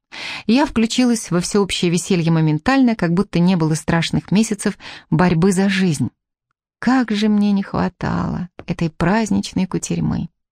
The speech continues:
Только для Дмитрия я надоевшая жена, которую он постоянно сравнивает с более молодыми и здоровыми женщинами. Обидно. И эту обиду никак не удаётся преодолеть.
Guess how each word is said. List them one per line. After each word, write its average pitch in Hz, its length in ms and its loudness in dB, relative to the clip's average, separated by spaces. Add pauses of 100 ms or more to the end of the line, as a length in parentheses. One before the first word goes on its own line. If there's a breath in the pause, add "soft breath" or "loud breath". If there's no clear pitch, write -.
(680 loud breath)
Только 277 300 2
для 226 180 4
Дмитрия 214 600 4
я 180 240 2
надоевшая 170 640 0
жена, 175 320 2
которую 160 360 0
он 151 40 0
постоянно 165 540 0
сравнивает 165 680 0 (260 loud breath)
с 160 120 0
более 170 300 2
молодыми 165 520 4
и 160 60 2
здоровыми 160 580 2
женщинами. 156 680 0 (680)
Обидно. 156 540 -2 (760)
И 190 80 0
эту 170 240 -2
обиду 208 600 -2 (160)
никак - 520 -2
не 180 120 2
удаётся 151 540 -4
преодолеть. - 760 -8